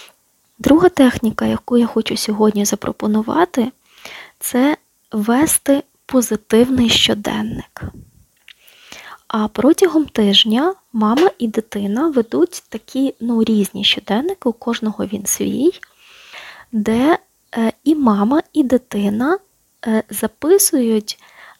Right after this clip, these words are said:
а, гарні якісь вчинки, е,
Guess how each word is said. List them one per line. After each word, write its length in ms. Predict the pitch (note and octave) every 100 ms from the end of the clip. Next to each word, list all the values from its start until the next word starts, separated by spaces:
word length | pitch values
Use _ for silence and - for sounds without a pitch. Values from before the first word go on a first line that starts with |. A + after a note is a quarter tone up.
| -
а, 220 | A3 A3 -
гарні 800 | - A3 - B3 E4+ - C4+ A3+
якісь 420 | A3 G#3+ C4 - -
вчинки, 960 | - - - - A3 G#3 G3+ - D#4 C5 _ _ _ _ _ _ - -
е, 640 | A#3 A#3+ A#3+ B3 B3 B3